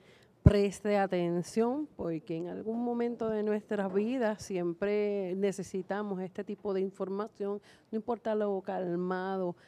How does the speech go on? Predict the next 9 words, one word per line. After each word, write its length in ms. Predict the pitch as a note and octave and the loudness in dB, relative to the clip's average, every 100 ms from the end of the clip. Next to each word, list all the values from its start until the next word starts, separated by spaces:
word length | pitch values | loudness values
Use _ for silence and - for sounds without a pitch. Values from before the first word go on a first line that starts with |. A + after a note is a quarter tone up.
| _ | _
que 120 | - F3+ | -4 -4
usted, 640 | - - F3 F3 F3+ E3+ | -4 -4 0 0 -2 -4
eh, 420 | F3+ F3+ E3+ D#3+ - | -4 -4 -4 -6 -2
muchas 300 | F#3 G#3 F3+ | -2 -2 -4
veces 280 | G#3 G#3 F#3 | -6 -6 -6
responda 540 | E3 - E3 E3+ D#3+ | -6 -4 -2 0 -2
a 20 | |
las 140 | D#3 E3+ | -4 -10
situaciones. 680 | F#3 E3 E3+ C4 C4 G3+ | -6 -6 -6 -6 -4 -4